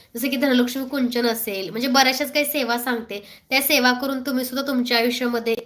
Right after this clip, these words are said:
यश आणि तुमच्या आयुष्यामध्ये प्रगती तुम्ही प्राप्त करू शकता. तर, अ, सर्वांना स-, घर संसार ताई, ह्या पण एक ताई बघा, अगदी सुरुवातीपासून शेवटपर्यंत नामस्मरण पण करतात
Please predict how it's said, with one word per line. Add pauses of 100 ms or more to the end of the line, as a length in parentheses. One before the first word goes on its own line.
यश (100)
आणि
तुमच्या
आयुष्यामध्ये
प्रगती
तुम्ही
प्राप्त
करू
शकता. (540)
तर,
अ,
सर्वांना
स-,
घर
संसार
ताई,
ह्या
पण
एक
ताई
बघा, (400)
अगदी
सुरुवातीपासून
शेवटपर्यंत
नामस्मरण
पण
करतात